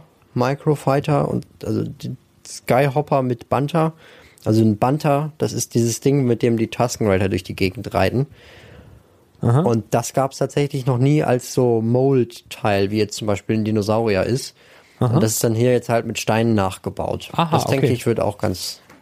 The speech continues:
Speaker 1: cool werden.
Speaker 2: Ah, das ist eine
Speaker 1: Wobei
Speaker 2: gute
Speaker 1: ich
Speaker 2: Info.
Speaker 1: nicht verstehen kann, warum man dann da den, den Skyhopper als Microfighter nimmt, weil der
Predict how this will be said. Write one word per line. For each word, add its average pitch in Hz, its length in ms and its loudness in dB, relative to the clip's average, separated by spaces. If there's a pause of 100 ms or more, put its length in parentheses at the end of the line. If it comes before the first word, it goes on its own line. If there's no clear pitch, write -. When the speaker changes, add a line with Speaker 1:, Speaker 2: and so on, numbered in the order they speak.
(160)
Speaker 1:
cool 110 240 2
werden. 98 300 2
Speaker 2:
Ah, 160 100 4
das 165 180 4
ist - 60 -10
eine 170 80 4
Speaker 1:
Wobei 123 160 2
Speaker 2:
gute 135 100 0
Speaker 1:
ich 127 60 -4
Speaker 2:
Info. 143 120 -2
Speaker 1:
nicht - 100 0
verstehen 135 320 0
kann, 131 240 -2
warum 123 220 2
man 127 140 0
dann 117 180 -2
da 113 120 4
den, 110 240 2 (400)
den 117 140 0
Skyhopper 120 640 0
als 95 240 -2
Microfighter 101 600 -2
nimmt, 104 260 -2
weil 98 120 2
der 101 400 2